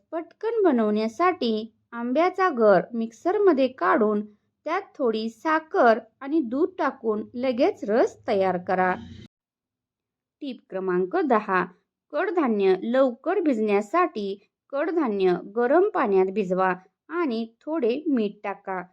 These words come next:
यामुळे ते पटकन भिजतात.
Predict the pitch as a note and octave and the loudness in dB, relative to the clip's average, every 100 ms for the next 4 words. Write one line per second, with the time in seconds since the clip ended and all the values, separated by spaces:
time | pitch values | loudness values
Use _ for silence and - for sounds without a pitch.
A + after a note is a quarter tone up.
0 | _ _ A3 A#3 D4+ F4+ A#3 G3 F#3 - | _ _ -10 -4 0 0 0 0 -2 -6
1 | D#4+ B3+ E4 _ _ - E4+ - - A#3+ | -6 -6 -6 _ _ -10 -10 -10 -10 -4
2 | G4 C4+ G3+ - F#3+ F3+ | 0 0 0 -4 -4 -2